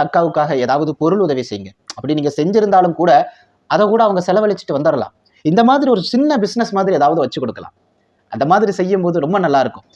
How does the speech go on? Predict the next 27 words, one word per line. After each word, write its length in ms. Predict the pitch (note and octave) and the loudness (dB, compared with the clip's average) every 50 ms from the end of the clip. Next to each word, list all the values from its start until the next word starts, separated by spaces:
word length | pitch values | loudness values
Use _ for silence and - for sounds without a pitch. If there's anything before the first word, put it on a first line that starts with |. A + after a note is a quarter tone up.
| _ - - | _ -10 -2
ஆனா, 180 | - F#3 A3+ G#3+ D3 A#2+ | 0 2 2 2 2 2
ஆடம்பரமா 520 | C#3 F#3 B3 C4+ D4 C#4+ C#4 C4+ C4 C4+ C4 A3+ | 4 4 4 4 4 4 4 4 4 2 4 4
வாழணும், 460 | G3+ G3+ G#3 G#3 G#3 G#3 G#3 G3 D#3+ A#2+ - _ _ _ _ _ _ - | 4 4 4 2 2 2 0 0 0 -2 -6 _ _ _ _ _ _ -4
நம்ம 140 | C#3+ D#3+ E3 | -2 0 0
இந்த 180 | D#3+ E3 E3+ | 0 0 0
மாதிரி 260 | E3+ F3 G3 G3 G#3 G#3 | 0 0 0 0 0 -2
தான் 100 | G#3+ G#3 | -2 -2
சாப்பிடணும், 480 | F3+ - F3 F3 F#3+ F3+ F3 F3+ F3+ F3 | -2 -2 -2 -2 -2 -2 -2 0 -2 -2
இப்படி 260 | D#3 D3 - F#3 F3+ | -2 -2 -4 -2 -2
தான் 120 | F#3 F#3 | 0 0
ட்ரெஸ் 220 | E3+ E3+ - - - | -2 -4 -6 -4 -2
போடணும், 340 | F3 E3+ D#3+ E3+ E3+ D3+ B2 - _ _ _ | -2 0 0 0 -2 -2 -4 -8 _ _ _
இவ்வளவு 200 | C#3 D3+ D#3 D#3 | 0 2 2 2
மேக்கப் 320 | D#3 E3+ E3 - F3+ D#3 | 2 0 0 -2 -2 -2
போடணும், 280 | F3+ E3 D#3+ D#3 D#3+ D3+ | -2 -2 0 0 -2 -2
இந்த 140 | C#3+ D3+ D#3+ | 0 0 0
வயசுலயும் 340 | D#3 D#3+ D#3+ - E3+ E3+ D#3+ | 0 0 -2 -2 -2 -2 0
இந்த 100 | D3+ D3 | 0 0
மாதிரிலாம் 340 | D3 D#3 D3 D#3+ D#3 E3 D#3+ | 0 0 -2 0 0 0 0
நான் 200 | D#3 C#3+ C3+ C3 | 0 0 -2 -2
வந்துட்டு 200 | C3 C3 B2+ D#3 | -4 -6 -6 -6
சிகை 260 | C#3+ - C#3+ D#3+ E3+ | -6 -6 -4 0 2
அலங்காரம் 400 | D#3 D3+ D3 D3 D3 C#3+ C#3 C3 | 2 2 2 2 2 2 2 0
பண்ணிக்கணும் 440 | B2+ C3 D3 D3 - C#3+ C#3+ D3 - | -2 -4 -4 -6 -6 -4 -4 -4 -4
அப்படின்னு 420 | A#2 - - _ - F#3 G3+ G#3+ G#3+ | -6 -10 -6 _ -2 0 0 0 -2
நீங்க 180 | F#3 D#3+ C#3+ | -2 -2 -2
ஆசைப்பட்டீங்கன்னா, 640 | A#2+ B2+ C#3 - D3+ - B2 - A#2 A2 G2+ G#2 | -2 -2 -2 -4 -8 -8 -10 -10 -12 -8 -6 -6